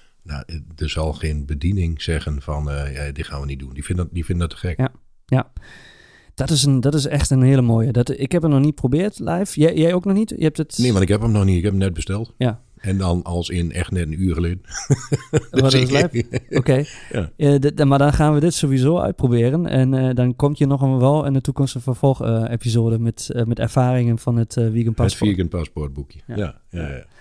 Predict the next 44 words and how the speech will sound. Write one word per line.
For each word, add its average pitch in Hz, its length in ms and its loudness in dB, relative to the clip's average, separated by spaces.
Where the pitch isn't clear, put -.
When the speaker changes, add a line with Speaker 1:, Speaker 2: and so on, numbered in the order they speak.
Speaker 2:
Mooi. 123 260 2
Maar 156 420 2
sowieso 165 320 4
alle 151 220 2
tips, 151 260 -2
zou 143 120 4
ik 139 80 0
zeggen, 131 360 0
eh, 123 520 0
zetten 131 280 0
we 120 60 -4
gewoon 127 220 2
in 120 100 2
de 117 60 0
show 127 200 4
notes. 120 320 -2
Ehm, 131 340 2
wat 131 280 0
ik 151 200 0
gewoon 147 480 2
misschien 131 260 2
nog 143 100 4
als 127 160 -2
tip - 200 0
daarbij 131 320 2
wil 156 100 2
zeggen, 147 240 0
als 131 160 0
je 139 100 2
in 127 80 2
een 123 100 2
relatie 131 440 0
zit. - 280 -4
Ik 147 140 0
bijvoorbeeld 147 500 4
zit 156 120 4
in 139 100 2
een 135 60 2
relatie, 127 480 2
daar 113 380 0
is 131 180 0
het 127 120 2
zo 123 140 0
dat, 117 320 -2